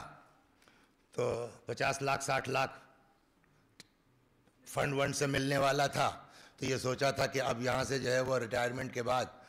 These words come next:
वो चले जाएंगे साहब कराची, वहाँ वो लड़के ने मेरे मकान बना रखा है, फिर वहाँ कुछ दिन रमज़ान गुजारेंगे,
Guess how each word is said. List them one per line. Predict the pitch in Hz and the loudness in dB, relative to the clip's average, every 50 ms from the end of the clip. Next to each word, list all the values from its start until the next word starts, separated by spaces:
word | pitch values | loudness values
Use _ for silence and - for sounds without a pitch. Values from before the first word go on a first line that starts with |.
| - - - - | -20 -20 -14 -10
वो | 123 117 | -8 -6
चले | - - 127 127 127 | -4 -2 -2 0 0
जाएंगे | 123 127 123 127 127 127 120 | 0 0 0 0 0 -2 0
साहब | 110 127 123 123 107 - - - - - - - - - - - | 2 2 2 2 0 -4 -10 -20 -20 -20 -20 -20 -20 -20 -10 -4
कराची, | - 147 127 123 120 - - 147 131 98 85 - - - - - - - - - - - - | -2 0 2 0 0 -2 -4 -4 -4 -6 -8 -12 -20 -20 -20 -20 -20 -20 -20 -20 -18 -8 -2
वहाँ | 110 123 123 131 131 | 0 2 2 4 2
वो | 127 123 | 2 2
लड़के | 123 123 123 120 - 131 | 0 0 0 0 -2 -2
ने | 127 131 127 | -2 -2 -2
मेरे | 127 127 127 127 | 0 0 0 0
मकान | 123 120 117 - 127 - 131 127 | -2 -2 -2 -2 -2 -2 -2 -2
बना | 131 123 131 - | -2 -2 -2 -2
रखा | 123 127 - - - 139 135 | -4 -4 -4 -4 -2 0 0
है, | 139 139 123 - - - - - - - - - - _ - | 2 0 0 -2 -4 -8 -18 -20 -20 -20 -20 -20 -18 _ -6
फिर | 120 120 | -4 -2
वहाँ | 117 127 120 123 131 123 | 0 0 0 0 -2 -2
कुछ | - - 120 | -4 -4 -4
दिन | 110 113 165 143 127 | -4 -4 -4 -4 -4
रमज़ान | 127 127 113 120 117 120 107 127 127 135 131 | -4 -2 -2 -2 0 0 0 0 0 0 -2
गुजारेंगे, | 117 127 117 - 123 127 135 135 131 127 135 131 120 | -2 -2 0 0 0 0 0 -2 -2 -2 -2 -2 -2